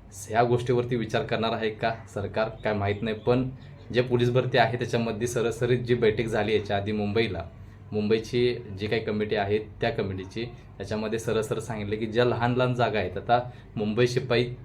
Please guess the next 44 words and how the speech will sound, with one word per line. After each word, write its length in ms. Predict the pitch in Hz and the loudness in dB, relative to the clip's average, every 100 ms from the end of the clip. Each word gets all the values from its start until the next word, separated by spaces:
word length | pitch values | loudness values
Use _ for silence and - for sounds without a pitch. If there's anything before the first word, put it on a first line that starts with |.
| - | 0
चालक 240 | 131 120 120 | 4 6 6
जर 140 | 123 | 2
म्हटले 200 | 123 123 | 2 0
नऊशे 220 | 117 107 | -2 -2
सतरा 320 | - 127 113 | -4 -2 0
जागा 220 | 110 110 110 | 2 2 0
आहेत, 120 | - - - | -4 -10 -12
कॉन्स्टेबलपेक्षा 600 | - 107 117 113 113 123 | -6 -4 -2 -2 -2 -4
त्या 140 | 120 110 | -4 -4
कमी 280 | - 104 101 | -2 -2 -2
आहेत, 120 | 98 - - - | -4 -14 -20 -4
बॅट्समनसुद्धा 600 | 117 107 - 127 127 123 | 0 0 2 2 2 2
चोवीस 360 | 123 123 113 113 | 2 2 2 2
जागा 220 | 113 107 | 2 2
आहेत, 120 | 107 | 0
त्यासुद्धा 320 | - 117 110 110 | 0 0 -2 -4
सगळ्यात 240 | 117 104 - | -2 -4 -4
कमी 180 | 104 98 | -4 -2
आहेत. 260 | 98 98 101 - - - | -2 -4 -6 -8 -18 -8
त्याच 220 | - - - | -2 -2 0
पद्धतीने 240 | 117 120 | 2 4
लोहमार्ग 480 | 120 120 127 123 123 | 6 6 6 4 4
एक्कावन्न 460 | 135 110 - 123 | 2 0 2 2
जागा 220 | 123 123 131 | 4 4 2
आहेत, 160 | 135 | 0
लोहमार्ग 560 | 113 113 120 127 127 139 | 2 4 4 2 2 0
शिपाई 440 | 139 123 127 123 131 | 0 -2 2 4 4
आणि 200 | 131 127 | 4 4
लोहमार्ग 320 | 120 120 117 | 4 4 2
एकाच 420 | 120 113 117 - | 2 0 -4 0
वेळी 180 | 117 113 120 | 0 0 0
तो 80 | |
होण्याचा 340 | 113 107 101 110 | -2 -2 -2 -4
आहे, 60 | |
कारण 140 | 107 110 | -4 -6
ते 220 | - 135 | -6 -4
एकच 300 | 127 131 135 | -2 0 2
घटक 220 | 123 127 113 | 0 0 -2
गणला 240 | 113 104 98 | -2 0 0
जातोय. 300 | 101 95 110 - - - - | -2 -2 -2 -4 -12 -18 -10
ह्याच्या 240 | 104 113 | -4 2
आधी 280 | 107 107 123 123 | 2 2 0 0
तसा 180 | 110 120 | -2 0
होत 180 | 113 | 0